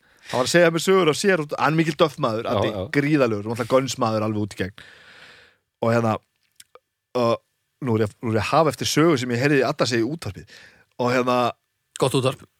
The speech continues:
Speaker 1: hvort þeir eru ekki að spila bara hér eða eitthvað, og Addi er hann bara eitthvað á bakvið, örugglega með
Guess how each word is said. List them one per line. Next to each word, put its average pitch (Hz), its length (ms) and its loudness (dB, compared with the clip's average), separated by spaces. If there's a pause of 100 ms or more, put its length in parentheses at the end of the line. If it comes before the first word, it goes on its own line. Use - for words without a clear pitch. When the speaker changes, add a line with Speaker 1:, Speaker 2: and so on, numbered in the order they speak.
Speaker 1:
hvort 143 180 0
þeir 147 140 4
eru 147 80 2
ekki 139 100 -4
að 123 60 -6
spila 180 240 2
bara 139 100 -2
hér 151 220 4
eða 101 140 -4
eitthvað, 95 180 -6
og 117 80 0
Addi 147 160 0
er 135 80 4
hann 139 80 -2
bara 123 160 -2
eitthvað 123 80 0
á 123 80 0
bakvið, 117 320 0
örugglega 117 240 -2
með 123 80 0